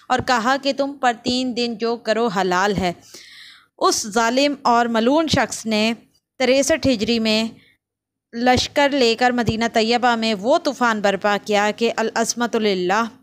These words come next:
कत्लो गारत और तरह तरह के मजालिम रसूलुल्लाह सल्लल्लाहु अलैहि वसल्लम के सहाबाए कराम रज़ी अल्लाह ताला अन्हा पर किए।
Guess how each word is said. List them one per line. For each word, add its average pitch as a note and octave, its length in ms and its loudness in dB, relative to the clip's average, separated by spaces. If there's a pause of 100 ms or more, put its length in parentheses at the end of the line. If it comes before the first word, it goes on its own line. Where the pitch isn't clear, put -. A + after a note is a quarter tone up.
(240)
कत्लो B3 360 0
गारत G#3+ 440 0
और A3+ 140 0
तरह B3+ 320 2
तरह A3 240 0
के G#3+ 140 -8
मजालिम G#3+ 520 0
रसूलुल्लाह G#3+ 600 0
सल्लल्लाहु G#3 440 0
अलैहि G3+ 160 -4
वसल्लम C4+ 400 -2
के B3 120 -4
सहाबाए G3+ 460 -2
कराम A3 360 0
रज़ी G#3 200 -2
अल्लाह G3+ 140 -4
ताला G3+ 260 0
अन्हा A#3+ 240 -2
पर G#3+ 200 -2
किए। F#3 260 -4